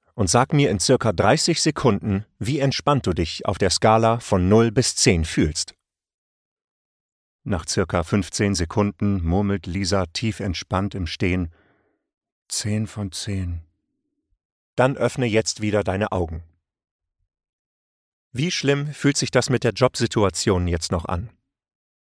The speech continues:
Lisa beginnt nachzudenken. Ihre Augen wandern hin und her. Zwei von zehn. Das ist voll okay so.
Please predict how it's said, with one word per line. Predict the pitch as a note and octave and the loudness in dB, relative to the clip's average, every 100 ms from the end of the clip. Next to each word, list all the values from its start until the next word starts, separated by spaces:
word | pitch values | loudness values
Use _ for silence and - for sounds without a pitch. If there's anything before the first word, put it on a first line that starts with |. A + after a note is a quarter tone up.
| _ _ _ _ _ | _ _ _ _ _
Lisa | F2 D2+ D#2 F2 | -6 -4 -4 -4
beginnt | E2 F2+ G2+ E2+ | -2 -2 -2 -2
nachzudenken. | G2+ G2+ - - F#2 F2+ E2 E2 _ _ _ _ - - - | 2 2 0 -6 -4 -4 -6 -16 _ _ _ _ -20 -12 0
Ihre | A2 G2 | 2 6
Augen | A2+ A2+ G#2 - _ | 6 4 0 -4 _
wandern | G2 G2+ G2+ G2+ | 0 2 4 4
hin | G#2+ A2+ | 2 2
und | G#2+ - | 0 -2
her. | G2+ D#2 - _ _ _ _ _ _ _ _ _ _ _ _ _ - | -2 -4 -10 _ _ _ _ _ _ _ _ _ _ _ _ _ -6
Zwei | - F#2 F#2 B2 | -4 -2 -2 -2
von | B2 G#2 | 0 0
zehn. | - A2 A2 F#2 D2+ _ _ _ _ _ | 0 0 0 -2 -6 _ _ _ _ _
Das | - E3 | -4 -2
ist | C#3 | 0
voll | - D#3 | 2 2
okay | B2 B2 B2 | 2 0 0
so. | G2+ E2 | -2 -6